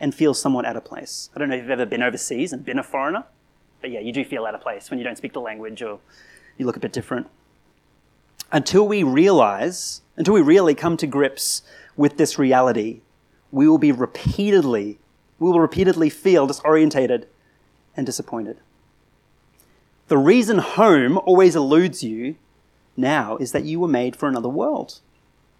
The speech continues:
No worldly experience can satisfy your inconsolable longing.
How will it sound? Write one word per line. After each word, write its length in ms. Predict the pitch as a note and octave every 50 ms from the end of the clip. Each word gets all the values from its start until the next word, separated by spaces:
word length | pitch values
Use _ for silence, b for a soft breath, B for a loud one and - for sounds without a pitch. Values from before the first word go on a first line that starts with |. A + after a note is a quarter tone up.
| _ _ _ _ _ _
No 160 | - F3 A3 A3+
worldly 420 | E3 D#3+ G3 A3 A#3+ A#3+ B3+ A#3+
experience 640 | G3+ - - - - - A3 B3 B3 F#3 D3+ E3 -
can 140 | - G3 E3+
satisfy 720 | D#3 - - A3 A#3+ C4+ - - - - D3 A#2+ A2+ B2 D#3 B B B B B B B
your 260 | E3 F3 F#3+ F#3+ F#3+
inconsolable 920 | - G#3 G#3+ A#3 A3 - - F3+ - - - F#3+ F#3 F#3 F#3 - F3 E3+ D#3+
longing. 380 | D3+ E3+ F#3 F3 C3 A2 -